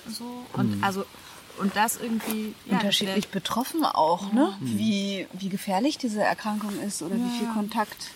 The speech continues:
Speaker 1: voll.
Speaker 3: Bin ich Risikogruppe?
Speaker 1: Ja.
Speaker 3: Treffe ich Risikogruppen? Bin ich verantwortlich für Menschen, die irgendwie die Erkrankung vielleicht
Speaker 1: Mhm.
Speaker 3: nicht überleben?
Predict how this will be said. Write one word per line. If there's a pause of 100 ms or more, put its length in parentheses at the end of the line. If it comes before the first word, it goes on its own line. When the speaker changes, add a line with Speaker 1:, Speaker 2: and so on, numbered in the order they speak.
(120)
Speaker 1:
voll.
Speaker 3:
Bin
ich
Risikogruppe? (220)
Speaker 1:
Ja.
Speaker 3:
Treffe
ich
Risikogruppen?
Bin
ich
verantwortlich
für (1000)
Menschen,
die
irgendwie
die
Erkrankung (100)
vielleicht
Speaker 1:
Mhm.
Speaker 3:
nicht
überleben?